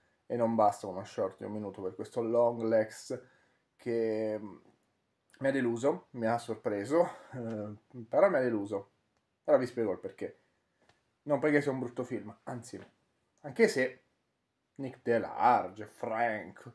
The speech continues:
di Cine Frank, me ne ha parlato, "Uh,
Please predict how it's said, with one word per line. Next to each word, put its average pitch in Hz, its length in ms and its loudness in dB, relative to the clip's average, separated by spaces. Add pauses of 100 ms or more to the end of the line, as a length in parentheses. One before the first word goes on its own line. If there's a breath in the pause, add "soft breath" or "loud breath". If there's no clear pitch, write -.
(500)
di 113 160 -14
Cine 123 360 0
Frank, 117 600 -6
me 92 140 -10
ne 92 80 -8
ha 110 140 -8
parlato, 107 480 -2
"Uh, 135 1000 2